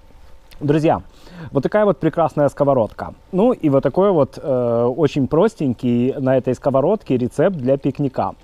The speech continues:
Надеюсь, что вам понравилось, понравится. И надеюсь, что это видео поможет вам определиться в выборе, э,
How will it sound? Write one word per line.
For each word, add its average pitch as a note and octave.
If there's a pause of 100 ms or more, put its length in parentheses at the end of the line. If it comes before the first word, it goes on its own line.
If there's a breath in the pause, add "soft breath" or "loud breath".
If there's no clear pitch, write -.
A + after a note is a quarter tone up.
(360 loud breath)
Надеюсь, A#3
что B2+
вам D3+
понравилось, A#2
понравится. C3 (320 loud breath)
И G#3
надеюсь, F#3+
что C#3
это C3+
видео F#3
поможет B2+
вам B2+
определиться C3
в A#2+
выборе, B2
э, A2+